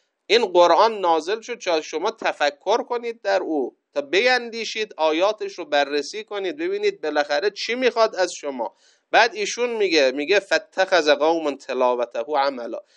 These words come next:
یه عده‌ای به جای عمل کردن به قرآن هی میخونن، هی تون تون ختم می‌کنه، جز می‌خونه، عمل نمی‌کنه. ایشون میگه: «یقول الرجل قد قرأت القرآن.» یه نفر میگه: «من کامل قرآن رو خوندم، یک حرفش هم جا نیفتاد.»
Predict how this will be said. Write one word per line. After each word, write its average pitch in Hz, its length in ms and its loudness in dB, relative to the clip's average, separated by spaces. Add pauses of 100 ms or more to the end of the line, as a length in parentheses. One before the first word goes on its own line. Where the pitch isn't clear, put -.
(200)
یه 185 120 2
عده‌ای 190 460 2
به 139 120 -2
جای 175 260 0
عمل 139 340 0
کردن 139 480 -6
به 147 80 -8
قرآن 139 360 -4
هی 185 80 2
میخونن، 117 460 -4 (280)
هی 214 120 2
تون 185 300 0
تون 196 200 0
ختم 175 400 0
می‌کنه، 123 420 -10
جز 185 380 2
می‌خونه، 120 420 -12 (320)
عمل 226 480 0
نمی‌کنه. 123 560 -6 (220)
ایشون 135 320 -4
میگه: 156 280 -6
«یقول 151 440 -2
الرجل 131 460 -4
قد 127 360 -10
قرأت - 440 0
القرآن.» 113 580 -4
یه 143 80 2
نفر 175 280 4
میگه: 147 220 -6
«من 165 320 -6
کامل 143 640 6
قرآن 143 540 -2
رو 147 100 -6
خوندم، 196 500 -4 (240)
یک 214 300 2
حرفش 185 800 2
هم 131 200 -4
جا 135 240 4
نیفتاد.» 117 640 -4